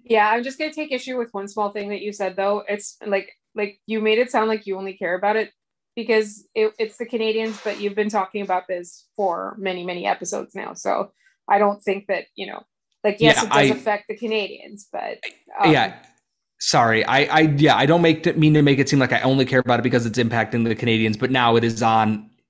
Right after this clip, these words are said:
Speaker 2: directly on the Canadiens' doorstep. So it brings a
Speaker 1: Right.
Speaker 2: more focused view to that. I don't wanna seem, uh,
Speaker 1: But you
Speaker 2: I
Speaker 1: don't. That's the thing, 'cause you accuse yourself of that. But, like,
Speaker 2: <laughs>
Speaker 1: I, like, you know, anyway, all this to say is that,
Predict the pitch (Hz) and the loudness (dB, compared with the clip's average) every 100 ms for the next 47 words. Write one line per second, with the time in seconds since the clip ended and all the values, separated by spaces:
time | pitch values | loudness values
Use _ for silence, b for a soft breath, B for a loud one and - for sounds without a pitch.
0 | _ 175 131 160 139 139 - 127 123 127 | _ -4 2 6 6 6 4 2 4 4
1 | 120 135 123 120 117 110 107 120 117 - | 2 2 2 4 2 2 2 4 4 2
2 | 113 107 - 135 117 117 117 135 131 123 | 2 2 0 2 4 2 0 0 2 2
3 | 120 117 120 120 117 113 110 B B B | 4 4 6 4 4 2 0 B B B
4 | - 127 120 117 113 107 113 107 101 110 | 2 2 2 -2 0 0 2 0 2 4
5 | 120 117 117 113 - 127 113 107 104 104 | 4 4 2 2 0 2 2 4 4 4
6 | 104 - B B B B B 294 339 330 | 2 -2 B B B B B 0 4 4
7 | 311 381 294 269 294 330 320 320 285 247 | 4 2 2 -4 -6 -6 -8 -8 -8 -10
8 | 302 277 - 302 269 262 269 285 320 311 | -10 -10 -8 -8 -6 -8 -2 0 0 -4
9 | 220 196 - 76 - 208 - 208 202 - | -8 -8 -8 -10 -8 -6 -4 -4 -2 -4
10 | - 196 - 220 208 226 208 202 - _ | -6 -10 -10 -12 -10 -10 -8 -8 -10 _
11 | 262 277 226 180 - _ - 294 330 359 | -6 -4 -4 -6 -12 _ -4 -2 0 -4
12 | 349 330 285 269 269 240 233 214 214 214 | -8 -6 -2 0 -2 -4 -8 -8 -6 -4
13 | 214 | -6